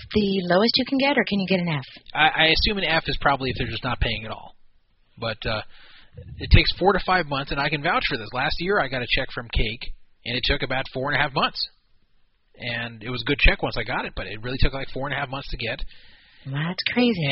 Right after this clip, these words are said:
Speaker 2: And, uh, it says the checks may be requested up to three thousand dollars. So the amazing thing is, let's say, let's say you have fifty thousand on Cake. You'll have to do this in three thousand dollar increments every four to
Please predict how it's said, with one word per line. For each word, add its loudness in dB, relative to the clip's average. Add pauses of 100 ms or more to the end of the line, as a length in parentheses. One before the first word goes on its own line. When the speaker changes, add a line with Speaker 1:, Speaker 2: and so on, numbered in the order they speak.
Speaker 2:
And, 0
uh, 2
it 0
says 4
the -4
checks 2
may -2
be -4
requested -2 (120)
up 4
to 8
three -2
thousand 0
dollars. 0
So 4
the -2
amazing 2
thing 4
is, -8
let's -4
say, 0 (280)
let's -4
say 4
you 2
have 0
fifty 2
thousand 0
on -4
Cake. 2 (640)
You'll 4
have 2
to 2
do 0
this 0
in -6
three -6
thousand 0
dollar 0
increments -6 (180)
every 0 (160)
four 4
to 2